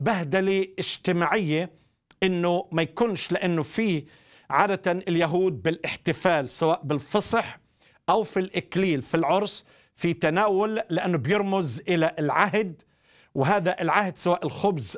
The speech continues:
أو النبيذ، فطبعًا نفذ. والرب يسوع المسيح حول الماء إلى خمر، وأنقذ هذه العائلة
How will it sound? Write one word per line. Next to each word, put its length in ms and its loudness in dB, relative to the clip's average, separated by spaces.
أو 400 0
النبيذ، 800 0
فطبعًا 460 0
نفذ. 460 0
والرب 760 0
يسوع 600 0
المسيح 460 -2
حول 720 0
الماء 480 0
إلى 220 2
خمر، 500 0
وأنقذ 880 0
هذه 600 0
العائلة 800 2